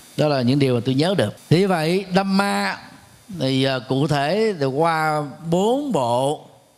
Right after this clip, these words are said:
kinh điển Bali. Thì không nên gọi là kinh điển Nikaya, vì chữ Nikaya đó là tuyển tập kinh.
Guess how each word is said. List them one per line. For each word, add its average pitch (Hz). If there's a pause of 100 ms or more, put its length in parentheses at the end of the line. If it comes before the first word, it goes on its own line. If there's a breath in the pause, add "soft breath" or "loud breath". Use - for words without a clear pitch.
(120)
kinh 151
điển 139
Bali. 165 (1500)
Thì 117
không 143
nên 156
gọi 131
là 117
kinh 170
điển 165
Nikaya, 156
vì 127
chữ 143
Nikaya 170
đó 170
là 123
tuyển 131
tập -
kinh. 180